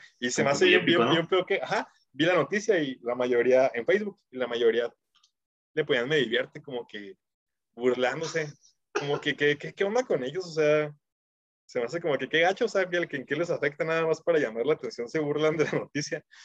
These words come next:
Speaker 1: O sea, a mí, a mí se me hace padre que incluyan al Chapulín Colorado.
Speaker 2: Pues sí, en cierta parte podría ser orgullo mexicano, por así
Speaker 1: Pues
Speaker 2: decirlo.
Speaker 1: sí. Oye,
Speaker 2: Que te
Speaker 1: pero,
Speaker 2: incluyan.
Speaker 1: pero creo que es más orgullo de Latinoamérica que de México.
Speaker 2: Ajá, más bien,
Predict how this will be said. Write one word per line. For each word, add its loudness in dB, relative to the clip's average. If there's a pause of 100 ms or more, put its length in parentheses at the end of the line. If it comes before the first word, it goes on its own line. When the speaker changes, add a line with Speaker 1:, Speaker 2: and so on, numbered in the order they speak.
(120)
Speaker 1:
O -6
sea, 2
a 2
mí, 4
a 4
mí 6
se 2
me 6
hace 0
padre 0
que -8
incluyan 0
al 0
Chapulín -6
Colorado. -2 (560)
Speaker 2:
Pues -8
sí, -2 (220)
en -4
cierta 0
parte 0
podría 2
ser 2
orgullo 2
mexicano, -10
por -6
así -10
Speaker 1:
Pues 0
Speaker 2:
decirlo. -6 (100)
Speaker 1:
sí. -20 (440)
Oye, 4
Speaker 2:
Que 0
te -12
Speaker 1:
pero, 2
Speaker 2:
incluyan. 0
Speaker 1:
pero 2
creo 2
que -2
es -6
más 0
orgullo 2
de 8
Latinoamérica -2
que -2
de -2
México. -8
Speaker 2:
Ajá, -2 (180)
más 2
bien, 0